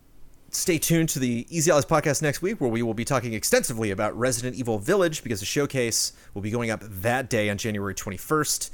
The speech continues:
and there will be a closed last-gen beta test sign-up, uh, presumably the same day.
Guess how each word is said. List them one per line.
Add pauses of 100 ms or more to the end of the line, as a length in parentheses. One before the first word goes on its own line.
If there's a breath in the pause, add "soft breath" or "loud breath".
(280 soft breath)
and
there
will
be
a
closed
last-gen
beta
test
sign-up, (320 soft breath)
uh,
presumably
the
same
day.